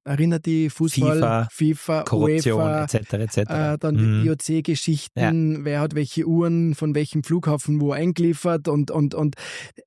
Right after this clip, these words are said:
Speaker 1: und das bleibt hängen.
Speaker 2: Ja.
Speaker 1: Das heißt, es war auch definitiv eine Phase, wo kein Vertrauen war in, in dem Fall das Olymp-, Internationale Olympische Komitee,
Speaker 2: Ja.
Speaker 1: wo man gesagt hat, „Hey, was wollen denn die?“ Am Ende ist es für mich heute noch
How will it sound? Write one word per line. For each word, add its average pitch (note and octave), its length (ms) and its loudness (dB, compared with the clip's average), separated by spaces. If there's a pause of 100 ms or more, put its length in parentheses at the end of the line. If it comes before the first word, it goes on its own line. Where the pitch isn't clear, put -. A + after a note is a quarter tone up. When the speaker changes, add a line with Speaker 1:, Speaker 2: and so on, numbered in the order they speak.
(220)
Speaker 1:
und F#3+ 160 -2
das G3+ 160 2
bleibt F#3 260 0
hängen. D#3+ 300 2 (180)
Speaker 2:
Ja. A#2+ 60 -6
Speaker 1:
Das C#3 120 -2
heißt, F3 180 -2
es D3+ 120 -4
war - 160 -6
auch A3 320 -2
definitiv F#3+ 760 -2
eine C#3+ 60 2
Phase, F#3 540 -2
wo D#3+ 160 2
kein - 260 -4
Vertrauen D#3+ 600 0
war F#3+ 380 0
in, E3 260 2 (260)
in D#3 140 -6
dem D#3+ 160 2
Fall D#3 120 2
das C#3+ 140 0
Olymp-, D3 200 0
Internationale D3 580 0
Olympische D3 460 -2
Komitee, D3 520 -2
Speaker 2:
Ja. B2 140 2 (460)
Speaker 1:
wo D3+ 80 0
man D3+ 60 2
gesagt F3+ 180 0
hat, E3+ 100 2
„Hey, E3 80 2
was E3+ 220 0
wollen D3 200 2
denn B2+ 180 -4
die?“ - 160 -18 (840)
Am G3+ 160 -2
Ende A3+ 400 0
ist E3 220 -4
es D#3+ 160 -2
für D#3 100 -4
mich E3 320 2
heute F3+ 300 -2
noch G3 240 0